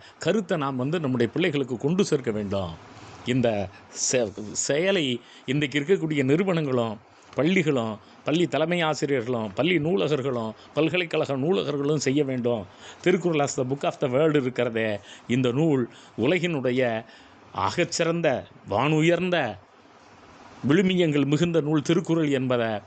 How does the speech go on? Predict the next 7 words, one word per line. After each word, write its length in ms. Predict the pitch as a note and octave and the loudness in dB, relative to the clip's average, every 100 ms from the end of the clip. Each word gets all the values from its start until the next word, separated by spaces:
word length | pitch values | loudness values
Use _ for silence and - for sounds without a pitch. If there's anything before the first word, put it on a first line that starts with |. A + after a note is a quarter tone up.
| - - - | -16 -12 -6
ஆங்கிலத்தில் 500 | A#2+ G3 E3+ C#3 C3+ | -4 0 0 0 -2
உலகத்துக்கு 720 | A2+ D#3 E3 - C#3 A#2+ G#2 | 0 0 -2 -4 -6 -4 -2
உரத்து 340 | C#3 E3+ F#3 | -2 0 -2
சொல்லுகிறது. 680 | - C#3 B2 B2 A2 G#2+ G#2 - - - | 0 0 0 0 0 0 -2 -8 -18 -8
கிட்டத்தட்ட 480 | A2 C#3 C3+ B2+ F3 | -2 0 0 0 2
இருபத்தைந்துக்கு 680 | C3+ F3 F#3+ D#3+ D3 C3 | 2 2 2 0 -2 -2
மேற்பட்ட 640 | B2 C3+ A#2+ B2+ A#2+ G#2+ | 0 0 0 -2 -2 -4